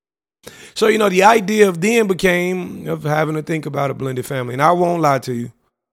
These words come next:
Lately, my mind has been plagued with the idea of my son one day feeling, like, left out. Or my son one day feeling, like, excluded for some reason. I don't want that. I never,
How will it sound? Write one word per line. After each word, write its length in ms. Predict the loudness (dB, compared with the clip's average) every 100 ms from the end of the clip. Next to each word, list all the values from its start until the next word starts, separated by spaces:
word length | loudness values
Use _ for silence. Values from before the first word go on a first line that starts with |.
| _ _ _ _ _ 0
Lately, 320 | 2 2 0
my 140 | 0
mind 340 | 2 2 0 -2
has 100 | -4
been 160 | -6
plagued 380 | -4 0 0 0
with 100 | -4
the 140 | -2 -2
idea 420 | -2 0 0 0
of 80 | -2
my 220 | -4 -4
son 560 | -4 -4 -4 -4 -6
one 160 | -6 -4
day 180 | -2 -2
feeling, 380 | -4 -6 -4 -4
like, 320 | -6 -8 _ _ _ _ _ _ _
left 240 | -4 -4 -2
out. 280 | -4 -4 _ _ _ _ _ _ _ _ _ -20 -4
Or 120 | -2
my 180 | 2 0
son 520 | 0 0 2 2 0
one 180 | 0 -2
day 160 | 0 -4
feeling, 360 | -2 -2 -2
like, 340 | -2 -2 -4 -8 _ _ _ _ _ _ _ _ _ _
excluded 680 | -8 -8 -8 -6 -2 -2 -2
for 120 | -8
some 240 | -8 -6
reason. 320 | -6 -8 -10 -18 _ _ _ _ _ -4
I 60 | 0
don't 140 | 0
want 180 | -2 -4
that. 180 | -12 -16 _ _ _ _ _ _ _ _ _ _ _ _ _ -20 -20 _
I 100 | -2
never, 680 | -2 -2 0 0 2 2 0